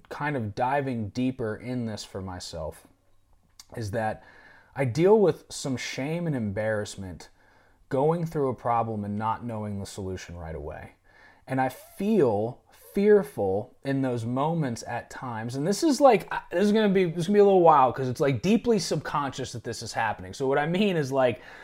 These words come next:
I don't show up to a problem and immediately start thinking consciously, like, "Okay, I'm ashamed, I'm embarrassed, and I don't know the," like, that's not what happens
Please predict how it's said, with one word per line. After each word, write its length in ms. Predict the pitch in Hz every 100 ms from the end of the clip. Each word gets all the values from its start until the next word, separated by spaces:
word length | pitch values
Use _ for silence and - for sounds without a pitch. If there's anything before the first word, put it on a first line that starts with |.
| - - - - -
I 160 | 170
don't 200 | 233 233
show 260 | - 208 190
up 140 | 175
to 140 | 170 147
a 60 |
problem 500 | 139 175 165 147 131
and 140 | 135 135
immediately 540 | 139 170 214 202 170
start 280 | 156 147 120
thinking 520 | - 170 170 160 127
consciously, 760 | 117 160 156 - 131 - 123 120
like, 240 | 120 113
"Okay, 460 | 151 165 170 113 98 -
I'm 320 | 127 139 139
ashamed, 460 | 165 262 196 98 -
I'm 260 | 110 135
embarrassed, 580 | 147 156 147 143 143 139 -
and 260 | 127 120 -
I 160 | 127
don't 200 | 143 139 127
know 140 | 127
the," 160 | 120 -
like, 200 | - 151
that's 220 | - 165 160
not 240 | 175 196
what 100 | -
happens 640 | - 165 151 147 131 123